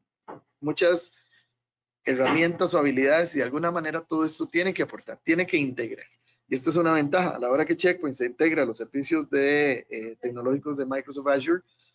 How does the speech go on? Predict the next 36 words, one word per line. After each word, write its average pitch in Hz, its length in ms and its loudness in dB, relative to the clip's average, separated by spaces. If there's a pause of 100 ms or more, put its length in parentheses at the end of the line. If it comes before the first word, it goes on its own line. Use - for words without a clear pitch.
(120)
nosotros 156 420 -2
podemos 185 680 2 (260)
condensar 139 500 2
información, 165 680 0
podemos 147 320 -2
suministrar 127 540 0
la 254 60 -2
información, 160 840 -2
eh, 117 460 -4 (180)
a 127 120 0
esa 156 180 0
plataforma, 143 500 0
a - 40 0
ese 143 120 -10
Security 127 360 -10
Center, 165 400 0
podemos 131 320 -4
recibir 135 360 0
información 147 460 -6
de 151 100 0
ella 151 140 2
y 147 60 -6
consolidar, 135 640 -2 (320)
enviar 127 320 -2
a 143 80 0
su 131 180 -4
propia 131 320 -2
plataforma - 520 -10
de - 60 -20
ciem, 147 420 -2
etcétera. - 460 -10 (1000)
En 139 120 2
el 143 100 4
mundo 202 280 4
de 185 80 6
hoy, 190 300 4